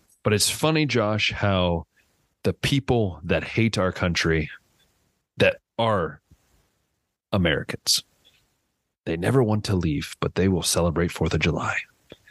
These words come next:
It just cracks me up, doesn't it? Doesn't it crack you up a little bit?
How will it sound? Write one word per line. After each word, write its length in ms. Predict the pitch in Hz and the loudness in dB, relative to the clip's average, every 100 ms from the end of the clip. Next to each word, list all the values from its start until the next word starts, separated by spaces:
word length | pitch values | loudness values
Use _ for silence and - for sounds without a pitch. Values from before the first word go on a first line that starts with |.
| _ _ _ | _ _ _
It 220 | 107 117 | -2 0
just 340 | - 117 - - | 0 0 0 0
cracks 420 | - 131 - - | 0 0 0 0
me 140 | 131 | 2
up, 160 | 104 82 | 0 0
doesn't 300 | 92 85 82 | -2 0 -2
it? 100 | 80 - | -2 0
Doesn't 160 | 160 185 | 2 2
it 80 | - | 0
crack 260 | 170 - | -2 0
you 80 | 156 | -2
up 120 | 135 | 0
a 20 | 131 | 0
little 160 | 123 | 0
bit? 220 | 117 110 | 0 -2